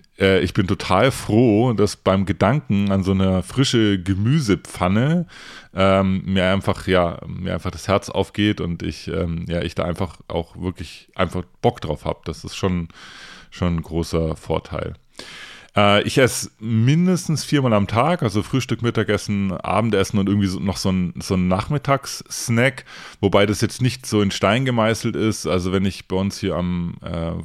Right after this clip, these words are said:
Vorratsschrank vorbeikomme, dann greife ich mir auch mal eine Handvoll Nüsse oder ein Stück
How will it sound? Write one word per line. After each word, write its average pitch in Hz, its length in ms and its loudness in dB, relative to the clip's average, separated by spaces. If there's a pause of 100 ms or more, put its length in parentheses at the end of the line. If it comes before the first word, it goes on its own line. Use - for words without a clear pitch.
Vorratsschrank 101 580 2
vorbeikomme, 92 580 0
dann 87 280 -2 (500)
greife 95 260 2
ich 82 80 -2
mir 98 140 4
auch - 20 2
mal 90 140 2
eine 90 240 0
Handvoll 85 680 -2
Nüsse 98 600 4
oder 82 440 0
ein 69 280 -8
Stück - 220 -4